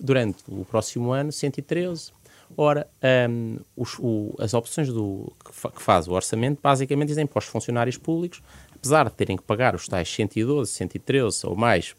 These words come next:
por esse cabaz, o, a atualização que têm nos seus salários é de cem para cento e treze e meio em média.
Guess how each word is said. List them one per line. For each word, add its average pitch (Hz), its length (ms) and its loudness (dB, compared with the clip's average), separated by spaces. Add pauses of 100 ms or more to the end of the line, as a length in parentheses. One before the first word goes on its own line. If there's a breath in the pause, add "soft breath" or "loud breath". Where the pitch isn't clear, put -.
por 101 140 -2
esse 98 160 -2
cabaz, 151 420 0 (640 soft breath)
o, 190 180 -10
a 170 100 2
atualização 170 540 0
que - 120 -18
têm 170 180 0
nos 175 140 -4
seus - 160 -6
salários 170 420 0
é 165 80 0
de 156 100 -12
cem 175 300 2
para 175 140 -6
cento 165 520 -2 (240)
e 120 60 -2
treze 123 400 2
e 110 40 0
meio 110 440 2
em 110 160 0
média. 90 340 0